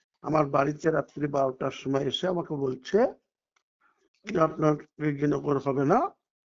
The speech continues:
আপনাকে কংগ্রেসের জিতা সিট ওই ভরতপুর কমলেশ চ্যাটার্জি এমএলএ,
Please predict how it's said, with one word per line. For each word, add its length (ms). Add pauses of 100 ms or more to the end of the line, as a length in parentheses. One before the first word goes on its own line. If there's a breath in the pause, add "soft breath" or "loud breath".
(460)
আপনাকে 480
কংগ্রেসের 600
জিতা 440
সিট 360 (1000 soft breath)
ওই 400 (1120)
ভরতপুর 680
কমলেশ 540
চ্যাটার্জি 520
এমএলএ, 360